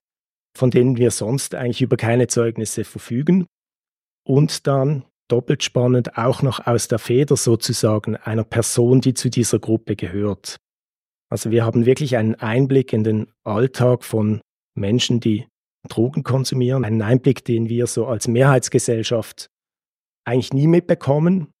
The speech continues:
Die Kontakt- und Anlaufstellen sind ja auch dazu geschaffen, also es sind keine öffentlichen Räume, das sind geschützte Räume, in denen die Klientinnen und Klienten eben hingehen können, im geschützten Rahmen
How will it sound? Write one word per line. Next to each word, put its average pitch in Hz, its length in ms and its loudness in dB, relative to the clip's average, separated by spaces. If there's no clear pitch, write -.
Die 131 220 -6
Kontakt- 120 480 -2
und 120 120 0
Anlaufstellen 131 800 0
sind 131 280 0
ja 120 200 -2
auch 113 120 -6
dazu 117 360 -4
geschaffen, 151 720 -4
also 107 180 -6
es 104 140 -8
sind 107 140 -4
keine 117 260 -4
öffentlichen 156 680 2
Räume, 151 440 4
das - 240 -4
sind 110 200 -6
geschützte 131 520 0
Räume, 143 360 -2
in 110 160 -6
denen 113 440 0
die 120 60 -2
Klientinnen 117 560 2
und 107 80 -2
Klienten 110 600 -2
eben 110 420 -2
hingehen 160 560 2
können, 143 480 0
im 113 160 -4
geschützten 123 540 -6
Rahmen 135 580 2